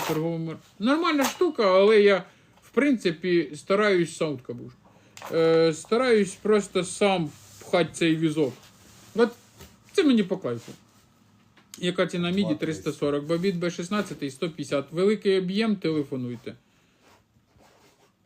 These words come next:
Speaker 1: Все можна обговорити, все можна вирішити. Не питання взагалі. Саме головне, щоб він в гості був,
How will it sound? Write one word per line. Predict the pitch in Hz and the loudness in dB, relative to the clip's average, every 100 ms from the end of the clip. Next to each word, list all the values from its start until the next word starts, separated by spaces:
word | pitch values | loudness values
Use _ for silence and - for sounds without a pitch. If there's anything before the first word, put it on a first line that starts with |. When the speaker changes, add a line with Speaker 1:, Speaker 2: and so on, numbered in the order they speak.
| _ _ _ _ _ - _ _ _ _ _ _ _ _ _ _ _ _ - _ | _ _ _ _ _ -20 _ _ _ _ _ _ _ _ _ _ _ _ -20 _
Speaker 1:
Все | - | -2
можна | 240 226 208 208 | 0 2 2 0
обговорити, | 190 190 190 202 | 0 2 2 2
все | 202 - | 0 -6
можна | 156 156 151 | -4 -4 -4
вирішити. | 147 156 151 - - _ - | -2 -2 -4 -10 -20 _ -10
Не | 147 156 | -6 -4
питання | 156 156 151 143 | -6 -8 -12 -14
взагалі. | 120 123 120 123 - - _ _ _ _ _ _ _ _ - _ - _ _ _ _ _ | -14 -14 -12 -14 -16 -20 _ _ _ _ _ _ _ _ -20 _ -20 _ _ _ _ _
Саме | - 247 262 | -2 0 4
головне, | 262 262 262 262 | 4 4 2 -2
щоб | - 226 | 0 0
він | 233 220 | 2 2
в | 190 | 2
гості | 170 175 135 - | 4 4 2 -4
був, | 123 120 120 | -6 -6 -10